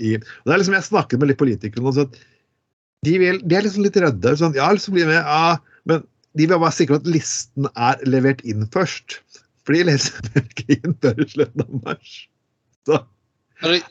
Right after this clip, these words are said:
Speaker 1: alle
Speaker 2: det
Speaker 1: har
Speaker 2: kun,
Speaker 1: liksom ferdig
Speaker 2: eh,
Speaker 1: årsmøtene sine først, og
Speaker 2: Ja.
Speaker 1: ferdig med å levere alle listene inn først. Så. Så.
Speaker 2: Ja, så, eh,
Speaker 1: På, på, på sending.
Speaker 2: inntil videre, altså, inntil videre så er det kun Bjørn Tore Olsen som,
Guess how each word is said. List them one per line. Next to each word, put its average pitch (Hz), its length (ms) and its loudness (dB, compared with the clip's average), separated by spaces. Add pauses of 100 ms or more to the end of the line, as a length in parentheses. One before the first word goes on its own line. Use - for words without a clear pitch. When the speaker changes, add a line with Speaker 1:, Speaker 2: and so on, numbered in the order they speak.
(140)
Speaker 1:
alle 151 160 4
Speaker 2:
det 156 160 2
Speaker 1:
har 165 80 2
Speaker 2:
kun, 190 80 2
Speaker 1:
liksom 156 220 -4
ferdig 135 480 2
Speaker 2:
eh, - 80 -20 (160)
Speaker 1:
årsmøtene 127 560 -4
sine 135 180 -2
først, 220 400 0 (560)
og 175 300 0
Speaker 2:
Ja. 131 80 -4
Speaker 1:
ferdig 113 260 0
med 143 140 -2
å - 20 2
levere 139 320 2
alle 127 160 2
listene 117 400 -4
inn 107 240 -8
først. 208 380 -4 (580)
Så. - 380 -4 (2000)
Så. 190 260 0
Speaker 2:
Ja, 156 140 0
så, - 200 -2
eh, 160 720 2
Speaker 1:
På, 123 60 -2
på, 120 200 -4
på - 100 -18
sending. 151 180 -4
Speaker 2:
inntil 175 160 -4
videre, 160 300 2 (480)
altså, 143 240 -2
inntil 170 240 -2
videre 156 240 2
så - 100 -6
er - 60 -4
det 131 80 -10
kun 139 220 -4
Bjørn 113 180 -2
Tore 123 200 -4
Olsen 123 200 -8
som, 101 440 -6